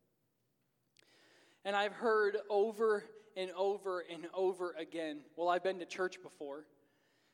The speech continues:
and, uh, it was good, but it really wasn't my thing." And whenever I hear that, um, the flesh in me is like, "Well, you've been to a dead church." That, that was a joke. You guys are supposed to laugh.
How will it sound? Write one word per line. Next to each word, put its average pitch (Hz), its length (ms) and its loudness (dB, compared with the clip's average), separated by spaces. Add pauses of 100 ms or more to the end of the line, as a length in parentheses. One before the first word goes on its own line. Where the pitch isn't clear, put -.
(240)
and, 170 320 -2
uh, 156 160 0 (220)
it 208 80 4
was 202 180 0
good, 185 400 2 (480)
but 165 100 -4
it 160 120 -10
really 170 180 -2
wasn't 156 260 -6
my 143 120 -12
thing." 143 240 -8 (1900)
And 214 80 0
whenever 233 280 6
I 185 100 2
hear 247 340 0
that, 156 420 -8 (400)
um, 180 260 2 (560)
the 190 120 2
flesh 220 340 6
in 190 100 4
me 180 120 -2
is 170 100 -6
like, 165 160 -2
"Well, 160 140 0
you've 175 100 -6
been 165 160 -2
to 165 60 -2
a 156 60 0
dead 160 220 -4
church." 214 380 0 (1800)
That, 160 220 -8
that 165 80 -2
was 143 100 -4
a 143 60 -12
joke. 143 300 -6
You 143 60 -14
guys 139 140 -10
are 131 40 -16
supposed 123 200 -20
to 131 60 -14
laugh. 135 320 -10